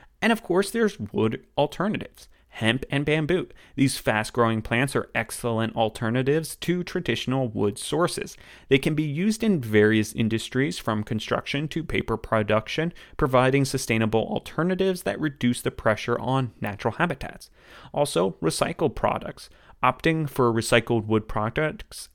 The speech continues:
minimizes the demand for new wood, contributing to habitat conservation.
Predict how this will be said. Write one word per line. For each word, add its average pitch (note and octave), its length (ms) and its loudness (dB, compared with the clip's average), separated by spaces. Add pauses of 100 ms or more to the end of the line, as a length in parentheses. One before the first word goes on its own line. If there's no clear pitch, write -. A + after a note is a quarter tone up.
minimizes C3 1200 0
the B2+ 140 0
demand G#2 580 2
for C#3 160 0
new G#2+ 320 2
wood, C#3+ 340 0 (340)
contributing D#3+ 680 0
to G#3+ 180 -4
habitat G#2+ 640 -2
conservation. - 720 -4